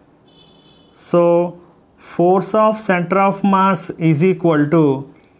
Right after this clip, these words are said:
F one bar plus F two bar plus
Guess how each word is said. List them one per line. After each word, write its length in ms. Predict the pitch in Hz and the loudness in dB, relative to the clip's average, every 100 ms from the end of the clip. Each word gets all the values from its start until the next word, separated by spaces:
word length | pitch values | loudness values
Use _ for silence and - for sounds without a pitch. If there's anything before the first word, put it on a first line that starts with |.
| _ _ _ _ - _ _ _ _ _ _ _ _ _ _ _ - - - | _ _ _ _ -20 _ _ _ _ _ _ _ _ _ _ _ -20 -20 -6
F 400 | 147 151 147 175 | -2 0 -2 0
one 400 | 185 196 226 - _ _ - | 2 0 -2 -10 _ _ -6
bar 480 | 151 170 202 202 - | -2 0 0 -2 -2
plus 480 | 156 156 151 - - _ _ _ _ _ - | 0 2 -2 -8 -20 _ _ _ _ _ -8
F 380 | 127 147 147 - | -2 -2 -4 0
two 200 | 190 185 | 2 2
bar 500 | 190 185 196 196 - | 2 2 0 -2 -2
plus 480 | 156 147 147 147 | 0 2 0 -6